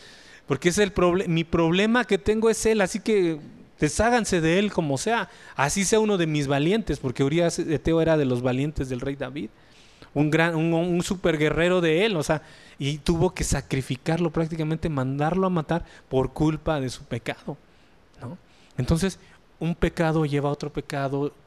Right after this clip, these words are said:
y un pecado lo tienes que cubrir con otro pecado, y con otro pecado, y con otro pecado, y así nos podemos ir, ¿no? Entonces, eso, hermanos, es un grave peligro. ¿Por qué? Porque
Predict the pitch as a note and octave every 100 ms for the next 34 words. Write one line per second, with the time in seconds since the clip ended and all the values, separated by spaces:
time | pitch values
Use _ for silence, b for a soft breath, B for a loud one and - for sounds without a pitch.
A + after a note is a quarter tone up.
0 | _ - B2 - C3+ D#3 D3 D#3 D#3 E3
1 | D#3+ B B C#3 C3+ D#3 D#3 D3 C#3+ C#3
2 | D#3 C3+ B2 C3+ F3 E3+ D#3+ D3 C#3 C#3+
3 | C#3+ C#3 D#3+ E3+ E3 C#3+ C3 C#3 F#3+ E3
4 | F3 E3+ E3 D#3+ D#3 C#3 - E3+ F3 -
5 | - C3+ C#3+ D3 D3 - F#3+ - - b
6 | b b b _ _ _ - _ _ _
7 | - _ - - - - B B - A2+
8 | D3 C#3+ D#3+ - B B B B B B
9 | B B _ _ _ _ _ _ _ _
10 | G#3 F#3+ - F3 E3 E3 D#3+ E3 - F3
11 | D3 E3+ E3 D#3 D3+ D3 D3+ D#3+ F3+ E3+
12 | C#3 - - - - _ _ - C#3+ D3
13 | G3 G3 D#3 - - - B B B B
14 | B B - D3 - D#3 D#3